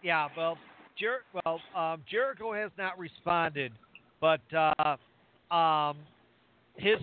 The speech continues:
fans have, uh, gone and, uh, said to her, "Hey, now, um, you claim you've got this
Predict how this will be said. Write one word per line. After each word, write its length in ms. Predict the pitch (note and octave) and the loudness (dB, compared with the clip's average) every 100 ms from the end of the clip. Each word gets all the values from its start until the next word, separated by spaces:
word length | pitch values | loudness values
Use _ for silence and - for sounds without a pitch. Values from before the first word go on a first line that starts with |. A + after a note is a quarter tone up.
| - | 0
fans 540 | A3+ B3+ A3+ G3 F3+ - | 2 4 2 0 -4 -8
have, 200 | F3 F3 D3 - F3+ | -8 -8 -10 -10 -4
uh, 240 | E3+ E3+ D#3 _ _ _ _ _ _ _ _ _ - | 0 0 -2 _ _ _ _ _ _ _ _ _ -4
gone 420 | F#3 F#3+ F#3 F3+ F3+ | 0 2 2 0 -4
and, 320 | E3+ E3+ E3+ E3 | -4 -4 -4 0
uh, 320 | D#3+ E3 D#3+ - | 2 2 0 -2
said 180 | F3 F3 C3+ | -4 -4 -4
to 120 | E3 | -6
her, 300 | E3+ D#3+ D#3 | -2 0 0
"Hey, 360 | C#3 G3 G3 C#3 A2 _ _ _ E3+ | 2 2 2 -2 -12 _ _ _ -4
now, 460 | D#3 D3+ C#3+ C3 - _ _ _ _ _ - | -2 0 -2 -6 -12 _ _ _ _ _ -2
um, 360 | D#3 D#3 D#3+ D#3 | 2 4 2 0
you 220 | F#3+ G#3 | -6 -8
claim 380 | - G#3+ A3 G#3 | -4 0 0 -2
you've 180 | G3 D#3 | -4 0
got 260 | G3 G3+ | 0 0
this 160 | G#3 | -4